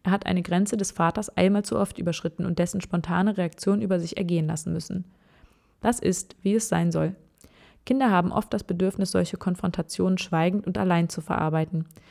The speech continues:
Sollte Peters Schweigen länger als einige Stunden dauern, kann der Vater wieder Kontakt mit ihm aufnehmen. Vorausgesetzt, er hat sich selbst wieder unter Kontrolle und etwa sagen, „Tut mir leid, dass du vorhin so erschrocken warst, aber ich war sehr wütend,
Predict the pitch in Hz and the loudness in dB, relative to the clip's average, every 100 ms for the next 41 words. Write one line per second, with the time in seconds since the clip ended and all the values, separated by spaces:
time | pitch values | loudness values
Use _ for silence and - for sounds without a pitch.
0 | - - - 170 170 185 170 160 - 175 | -20 -4 0 0 0 0 0 -2 2 2
1 | 170 165 202 220 190 - 185 180 170 - | 4 2 0 0 -2 0 0 2 0 -2
2 | 214 226 180 170 196 208 - 175 175 180 | -2 0 0 2 2 0 0 0 2 2
3 | 185 208 180 180 190 202 180 - 160 175 | 2 0 0 0 -2 -2 -2 -2 -2 -4
4 | - 156 165 165 175 - - - _ - | -4 -6 -4 -4 -4 -8 -20 -20 _ -4
5 | 170 196 - 208 214 - - 175 - 180 | 2 2 2 2 2 0 -2 -2 -2 -6
6 | - 165 - - 160 160 - - 185 - | 0 0 0 -4 -2 0 -2 -2 -2 0
7 | 160 160 190 _ 190 180 175 - 170 175 | 0 0 -6 _ -2 0 -2 -2 0 0
8 | 175 202 254 - _ - - _ _ - | 2 0 -4 -14 _ -20 -20 _ _ -20
9 | - 220 214 180 185 196 190 202 185 180 | -4 2 4 6 6 4 0 -2 2 2
10 | 190 - 165 175 170 175 - 175 - - | 4 2 0 -2 -2 -2 0 -2 -4 -4
11 | 190 190 190 190 180 190 175 180 175 175 | -2 0 0 2 4 4 4 0 -2 -4